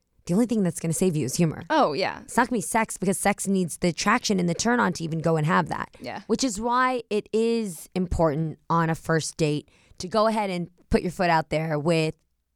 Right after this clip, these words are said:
Speaker 1: whatever you think is funny, just make the commentary. Because if it latches, you'll see if the humor is, is like-minded. And even if it isn't like-minded, you'll teach that person how your humor is. Like, have you ever met somebody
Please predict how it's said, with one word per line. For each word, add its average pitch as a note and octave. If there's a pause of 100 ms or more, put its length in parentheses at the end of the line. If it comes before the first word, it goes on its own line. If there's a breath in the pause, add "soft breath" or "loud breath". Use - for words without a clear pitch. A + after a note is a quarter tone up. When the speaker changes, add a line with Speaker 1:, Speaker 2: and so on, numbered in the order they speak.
(200)
Speaker 1:
whatever F#3+
you F3+
think E3+
is D#3
funny, D#3+
just -
make F3+
the F3+
commentary. D3 (380 soft breath)
Because F#3
if G3
it C#3+
latches, F3
you'll E3+
see F3
if E3+
the F3+
humor D#3+
is, D#3 (200)
is E3+
like-minded. E3+ (240 loud breath)
And G#3+
even B3+
if C4
it G#3
isn't A#3
like-minded, D#3+
you'll E3
teach -
that F3+
person E3
how E3
your D#3+ (280 loud breath)
humor F3+
is. E3+
Like, F#3+
have G3+
you A#3+
ever B3
met F#3+
somebody G3